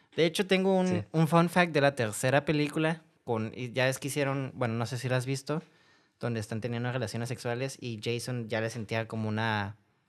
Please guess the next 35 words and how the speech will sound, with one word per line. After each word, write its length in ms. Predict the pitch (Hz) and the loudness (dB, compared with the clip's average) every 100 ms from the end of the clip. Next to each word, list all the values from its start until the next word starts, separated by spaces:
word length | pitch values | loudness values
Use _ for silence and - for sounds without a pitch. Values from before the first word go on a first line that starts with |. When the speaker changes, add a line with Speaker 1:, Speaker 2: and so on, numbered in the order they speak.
| _ _ _ | _ _ _
Speaker 1:
Una, 840 | - 107 110 113 110 107 101 92 - _ _ _ _ _ - | -12 -6 -2 -2 0 -2 -4 -8 -12 _ _ _ _ _ -20
pues, 160 | - | -12
como 160 | - 147 | -2 2
una 120 | 156 | 2
flecha 440 | 165 175 175 127 - | 4 4 4 -2 0
at-, 180 | 120 120 | -4 0
y 80 | 143 | 0
atraviesa 360 | 131 113 113 | 2 2 0
toda 120 | 131 131 | 2 2
la 140 | 117 | 2
cama, 220 | 135 123 | 0 0
¿sabes 200 | 101 123 | -2 -4
cómo? 220 | - 180 - _ _ _ _ _ _ _ _ | -2 -4 -6 _ _ _ _ _ _ _ _
Speaker 2:
Ajá. 300 | 120 117 104 _ _ _ - | -2 -2 -4 _ _ _ -6
Speaker 1:
Entonces, 720 | 135 131 143 147 143 160 170 - - - - - | -2 0 2 2 2 0 0 -8 -20 -20 -20 -2
hicieron 340 | 160 156 180 | 2 4 6
básicamente 420 | 170 170 170 160 170 | 4 4 2 2 2
lo 100 | 160 | 2
mismo, 360 | 180 196 160 - _ _ _ - | 2 0 -2 -6 _ _ _ -2
pero 160 | 151 143 | 4 4
el 80 | 139 | 6
vato 300 | 147 143 160 | 4 2 0
está 320 | 156 151 151 | 0 2 2
en 160 | 143 | 0
una, 180 | 139 135 - | 0 -2 -2
el 140 | 135 | -2
vato 240 | 123 127 - | -2 -2 -4
que 40 | |
está 140 | 127 131 | -4 -4
acostado 460 | 135 127 131 127 | -4 -4 -2 2
debajo 320 | 139 131 131 | 2 0 0
de 60 | 147 | -2
la 40 | |
chica 300 | 143 147 147 | -2 -4 -2
estaba 640 | 139 - 127 120 127 123 - | -6 -4 -2 2 2 0 -2